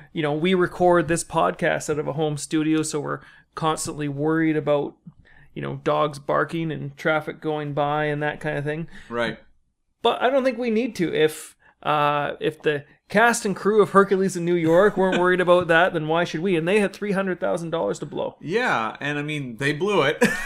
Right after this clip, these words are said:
Speaker 1: Yeah, they sure did. <laughs> They blew it bad.
Speaker 2: But I will say, um,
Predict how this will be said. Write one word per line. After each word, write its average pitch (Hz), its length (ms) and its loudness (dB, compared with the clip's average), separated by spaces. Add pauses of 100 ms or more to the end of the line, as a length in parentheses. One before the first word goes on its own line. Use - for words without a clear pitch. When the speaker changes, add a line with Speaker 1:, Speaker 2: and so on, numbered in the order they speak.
(140)
Speaker 1:
Yeah, 185 260 6
they 202 160 6
sure 240 320 4
did. 196 420 8 (200)
<laughs> - 160 -6
They 220 180 6
blew 190 360 6
it 175 140 0
bad. 156 440 4 (320)
Speaker 2:
But 220 140 4
I 196 120 6
will 226 300 2
say, 143 460 -2
um, 123 340 -6